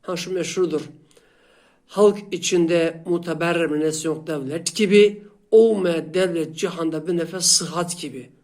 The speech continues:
Bu söz çok meşhurdur. Kanun'un gazelleri de meşhurdur.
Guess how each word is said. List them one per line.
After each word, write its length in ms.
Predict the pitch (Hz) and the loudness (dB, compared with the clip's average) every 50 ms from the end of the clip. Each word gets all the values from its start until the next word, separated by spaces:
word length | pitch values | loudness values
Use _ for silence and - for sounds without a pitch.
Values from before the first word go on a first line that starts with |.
| _ _ _ | _ _ _
Bu 60 | - | -18
söz 160 | 175 - 180 | -12 -10 -8
çok 160 | 160 175 175 175 | -8 -8 -8 -4
meşhurdur. 600 | 165 160 143 - - 170 151 - 165 233 - - - _ _ _ _ _ _ | -4 -4 -4 -4 -6 -6 -6 -6 -6 -10 -10 -12 -20 _ _ _ _ _ _
Kanun'un 380 | - 151 151 151 156 156 156 | -10 -10 -8 -6 -6 -6 -4
gazelleri 560 | 156 156 156 143 139 156 151 143 151 160 170 160 | -4 -4 -4 -4 -4 -4 -2 -2 -2 -2 -2 -2
de 60 | 156 | -4
meşhurdur. 640 | 143 131 135 131 - 127 123 127 160 - - - | -6 -8 -10 -12 -12 -12 -14 -14 -14 -16 -16 -16